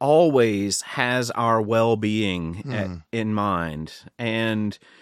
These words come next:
Speaker 1: when he says something like this, it's not to tell us that we're terrible people. It's
Speaker 2: Yeah.
Speaker 1: to help us, again,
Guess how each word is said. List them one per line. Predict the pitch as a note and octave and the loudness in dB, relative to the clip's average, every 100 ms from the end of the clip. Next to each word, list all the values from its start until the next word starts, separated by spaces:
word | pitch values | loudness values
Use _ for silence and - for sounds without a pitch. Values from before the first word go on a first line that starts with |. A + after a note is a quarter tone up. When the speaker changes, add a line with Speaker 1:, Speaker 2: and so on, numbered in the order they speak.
| - - _ _ _ | -20 -20 _ _ _
Speaker 1:
when | C3 C#3+ | 0 2
he | C#3+ | 4
says | C#3+ - D#3+ | 2 2 2
something | - C#3+ C#3+ B2 | 2 0 0 2
like | A2+ G#2 | 2 2
this, | A#2 A2 - | 2 0 2
it's | C3+ B2 C3+ | 2 2 -2
not | B2+ E3 E3 - - _ _ _ _ | 0 0 -2 -4 -16 _ _ _ _
to | - - | -6 -2
tell | E3 D#3 | 2 4
us | B2+ - | 2 0
that | F#2 | -2
we're | A2+ | -2
terrible | - C3 A#2+ G2 | 0 2 4 0
people. | - A2+ G2 D#2+ C2+ D#2 _ _ - _ | -2 -4 -4 -8 -12 -20 _ _ -20 _
It's | C#3 E2+ D2+ | -2 -2 -6
Speaker 2:
Yeah. | - D3+ | -4 -4
Speaker 1:
to | B2 | -4
help | - D3+ D#3 - | -2 -2 -2 -2
us, | A#2+ A#2 - - _ | -2 0 -2 -10 _
again, | G#2+ A2+ B2 A#2+ G#2 G2 G2 F2 | -8 -4 -4 -2 -2 -4 -8 -14